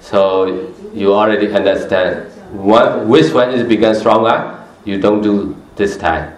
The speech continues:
Uh, you only try opposite. Hmm? So you are concentrate, you can develop. When the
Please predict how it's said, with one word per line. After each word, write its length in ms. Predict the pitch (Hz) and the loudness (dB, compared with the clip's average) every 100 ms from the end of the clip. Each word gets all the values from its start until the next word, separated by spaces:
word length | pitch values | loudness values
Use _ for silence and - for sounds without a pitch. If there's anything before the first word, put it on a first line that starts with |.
| 180 185 - - - - - | -18 -18 -16 -18 -20 -16 -8
Uh, 60 | |
you 260 | 85 98 104 | -6 -4 -2
only 280 | 101 98 98 | 0 0 0
try 340 | - 101 - | 2 2 2
opposite. 560 | 107 131 127 - - - - - | 0 0 0 -2 -8 -10 -14 -8
Hmm? 320 | 151 180 - - - | -6 -6 -10 -18 -6
So 160 | 98 | -2
you 220 | 95 95 | 0 2
are 400 | 98 95 90 - - - - | 2 2 -2 -8 -16 -18 -8
concentrate, 540 | - 95 - 92 104 101 | -4 0 0 0 2 0
you 560 | 90 - - - - - - - | -2 -8 -12 -18 -20 -20 -20 -6
can 180 | 92 87 | -4 -4
develop. 640 | 98 87 95 92 - - - - - - - - - _ - _ - - - - - - - | -4 -2 2 0 -2 -10 -18 -20 -20 -20 -20 -20 -20 _ -20 _ -20 -20 -20 -20 -20 -20 -8
When 200 | - 165 | 0 4
the 520 | - 156 - - - | 4 4 0 -6 -14